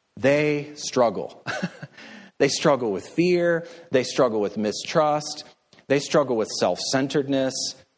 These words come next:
There's that great passage, several of them, where Jesus tells them he's gonna go to the cross, and they begin talking about who's the greatest <laughs> among them. Could you be more self-centered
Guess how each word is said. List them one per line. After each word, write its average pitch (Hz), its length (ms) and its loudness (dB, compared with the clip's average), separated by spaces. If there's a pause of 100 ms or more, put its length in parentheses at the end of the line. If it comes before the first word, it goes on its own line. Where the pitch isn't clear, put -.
There's 123 160 0
that 117 200 2
great 135 320 2
passage, 123 640 0
several 135 420 2
of 98 140 0
them, 113 200 0
where 110 120 2
Jesus 135 400 0
tells 131 320 2
them 127 220 0
he's 120 160 -2
gonna 120 160 0
go 120 140 2
to 117 60 -2
the 110 80 -2
cross, 123 380 0 (300)
and 127 120 2
they 143 140 4
begin 139 300 2
talking 135 320 0
about 123 220 4
who's 143 260 2
the - 160 0
greatest 135 800 0
<laughs> - 60 -14
among 143 380 2
them. 175 360 -2 (720)
Could 147 160 0
you 139 80 4
be 139 180 4
more 156 220 0
self-centered 147 960 0